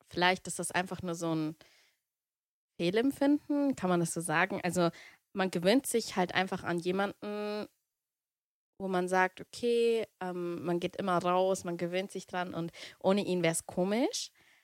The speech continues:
Aber das kann man auch fehlinterpretieren, find ich. Also, dass man praktisch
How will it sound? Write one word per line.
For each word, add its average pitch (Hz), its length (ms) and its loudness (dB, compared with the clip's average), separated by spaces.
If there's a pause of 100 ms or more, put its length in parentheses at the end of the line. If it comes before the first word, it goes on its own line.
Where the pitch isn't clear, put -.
(320)
Aber 196 180 6
das 196 160 4
kann 220 180 0
man 202 140 8
auch 190 260 4 (320)
fehlinterpretieren, 170 1000 -2
find - 300 -10
ich. 156 360 -8 (480)
Also, 160 380 0 (100)
dass 175 180 -2
man 170 300 0 (360)
praktisch - 720 -4